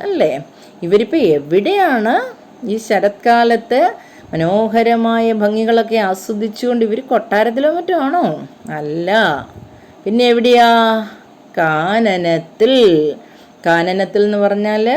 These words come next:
കാട്ടിൽ. പിടികിട്ടിയോ? അപ്പോൾ കാനനത്തിൽ ശരത്കാലത്തെ ഭംഗികളൊക്കെ ആസ്വദിച്ചുകൊണ്ട്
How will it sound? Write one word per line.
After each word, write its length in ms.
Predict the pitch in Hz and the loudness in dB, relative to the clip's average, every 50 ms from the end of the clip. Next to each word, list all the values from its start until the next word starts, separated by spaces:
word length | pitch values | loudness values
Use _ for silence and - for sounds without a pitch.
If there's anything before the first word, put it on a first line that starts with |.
| 359 427 480 466 - - - - - - - - 190 | 0 -2 -4 -6 -12 -18 -20 -20 -20 -20 -6 0 2
കാട്ടിൽ. 760 | 185 180 180 175 175 170 165 160 - - - - 220 254 262 247 214 185 165 156 147 143 131 104 117 156 160 - - - - - | 4 4 4 4 4 4 2 0 -2 -2 -2 0 2 4 4 6 6 6 4 4 2 2 0 -4 -8 -14 -16 -18 -20 -12 -6 -4
പിടികിട്ടിയോ? 720 | 285 254 269 247 262 220 202 208 170 147 143 147 135 135 - - - - - - - - - - | -2 0 0 0 0 0 0 0 0 0 0 -2 -6 -10 -12 -16 -20 -20 -20 -20 -20 -16 -14 -12
അപ്പോൾ 220 | 165 160 190 220 233 226 - | -4 0 0 0 2 0 0
കാനനത്തിൽ 880 | 202 185 180 185 202 233 262 269 269 233 185 156 - - - 156 156 165 175 220 311 453 466 - - - - - - - - | 0 0 0 0 0 0 2 2 2 2 0 -2 -4 -4 -2 -2 0 0 0 0 -2 -2 -6 -12 -16 -20 -20 -20 -16 -6 -2
ശരത്കാലത്തെ 1500 | 180 170 165 208 214 214 - - - 262 254 240 233 214 185 175 165 156 - - - 160 170 170 185 220 262 330 392 - - - - - - 165 165 | 0 0 2 2 0 -2 -4 -4 0 2 4 4 4 4 4 2 0 -2 -4 -2 0 0 2 2 2 2 0 0 -2 -4 -10 -18 -18 -14 -12 -8 -4
ഭംഗികളൊക്കെ 720 | 170 180 190 202 220 233 226 240 240 240 233 233 - 214 190 175 165 | -4 -2 -2 -2 -2 0 0 2 2 2 2 0 0 0 0 0 0
ആസ്വദിച്ചുകൊണ്ട് 1080 | 165 160 - - 233 233 220 233 214 - - 185 165 160 160 156 156 156 151 151 156 | -2 -4 -4 -2 -2 -2 -2 -4 -6 -6 -8 -8 -6 -4 -4 -4 -4 -4 -4 -2 0